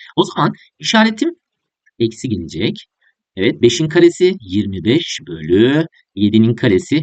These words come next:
kırk dokuz. Yani cevabım eksi yirmi beş bölü kırk dokuz. E şıkkında, evet, burada da iki tane eksi görüyoruz. Parantezin içindeki eksiden,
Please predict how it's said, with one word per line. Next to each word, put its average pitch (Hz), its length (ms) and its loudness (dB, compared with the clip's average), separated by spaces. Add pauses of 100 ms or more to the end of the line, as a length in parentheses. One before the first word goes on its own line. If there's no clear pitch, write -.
(120)
kırk - 220 -14
dokuz. - 380 -18 (120)
Yani 135 220 0
cevabım 139 460 2 (280)
eksi 175 280 0
yirmi 220 200 6
beş 220 180 2
bölü 113 140 4
kırk - 200 -8
dokuz. - 360 -18 (300)
E 202 140 4
şıkkında, - 520 -2 (120)
evet, 120 240 2
burada 202 320 0
da 92 240 -6 (920)
iki 359 120 6
tane 208 340 2
eksi 147 220 0
görüyoruz. 113 680 4
Parantezin 190 500 2
içindeki 208 560 2
eksiden, 120 720 2